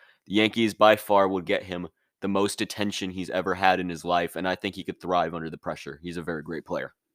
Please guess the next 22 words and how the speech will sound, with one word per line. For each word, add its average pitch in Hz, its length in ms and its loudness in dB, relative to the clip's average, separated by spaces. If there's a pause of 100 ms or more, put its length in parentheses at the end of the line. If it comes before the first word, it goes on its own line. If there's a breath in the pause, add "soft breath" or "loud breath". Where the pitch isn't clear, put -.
(1300)
Well, 98 420 8
guys, 107 500 10
you 113 80 6
might 120 160 10
wanna 107 320 8
buckle 113 460 4
up 117 140 6
for 113 160 -4
this 113 200 -2
one. 92 240 -4
It 110 200 -2
has 98 180 -2
been 95 240 -6
a 87 160 -4
absolutely 101 800 0
crazy 113 1000 -2
week 104 400 -4
in 95 80 -2
the 95 80 -6
National 90 580 -4
Football 92 520 -2
League. 90 320 -8